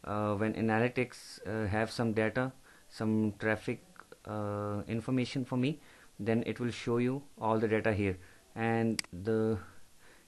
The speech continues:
dashboard will look like this for Analytics and for Search Console. Uh,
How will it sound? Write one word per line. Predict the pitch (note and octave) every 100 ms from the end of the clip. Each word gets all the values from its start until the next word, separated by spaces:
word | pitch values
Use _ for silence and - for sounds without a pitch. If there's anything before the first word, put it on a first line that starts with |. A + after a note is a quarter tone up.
| -
dashboard | A#2+ B2 - C#3 C3
will | A#2+
look | A#2 A#2
like | B2+ A2+ - - - F#2+
this | G2+ G#2 - - -
for | - A#2
Analytics | A2 A2 B2+ D3 C#3+ - - -
and | A#2 A#2+ C3
for | - B2 A#2 -
Search | - A#2 G2+
Console. | G#2 F#2 G2 F#2+ - - - - - - - - -
Uh, | B2+ B2+ B2+ B2+